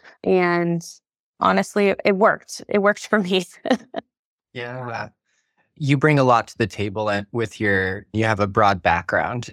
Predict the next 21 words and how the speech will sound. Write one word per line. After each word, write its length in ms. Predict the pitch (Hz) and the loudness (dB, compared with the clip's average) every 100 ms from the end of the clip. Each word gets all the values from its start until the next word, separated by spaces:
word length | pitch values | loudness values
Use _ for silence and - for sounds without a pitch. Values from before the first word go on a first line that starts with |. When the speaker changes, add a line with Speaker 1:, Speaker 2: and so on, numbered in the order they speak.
| - | -4
Speaker 2:
and 140 | 101 | -4
cultural 460 | - 104 101 113 104 | 0 -2 0 -4 -4
understanding. 800 | 113 107 - 117 110 107 113 123 - _ _ _ - | -6 -8 -6 -6 -6 -6 -8 -10 -12 _ _ _ -4
Um, 440 | 104 95 92 104 - | -2 -2 -4 -10 -4
and 240 | 139 135 117 | 2 2 4
with 320 | 135 156 - | 2 2 0
that, 400 | 123 104 101 - _ | 2 4 2 0 _
at, 180 | 113 117 | -2 -2
here 280 | - 143 123 | 0 2 4
at 120 | 113 | 2
Tribal 380 | - 110 110 107 | 0 -2 0 0
Health, 360 | 113 113 - - | 2 0 0 -2
we 180 | 117 | 0
have, 520 | 110 120 107 107 98 - | 2 2 4 2 -2 -6
um, 520 | 113 104 104 104 - | -4 -2 -4 -6 -6
a 120 | 127 | -4
variety 720 | 113 117 107 107 120 120 113 110 - | -2 2 2 4 2 0 0 -2 -2
of 160 | 120 | -2
travel 480 | 110 - 110 107 104 | -2 0 2 2 2
doctors, 640 | 101 98 98 101 95 92 104 | 2 2 2 -4 -4 -4 -2
nurses, 840 | 101 98 - 95 95 90 - - | 0 0 -2 -2 -2 -4 -8 -16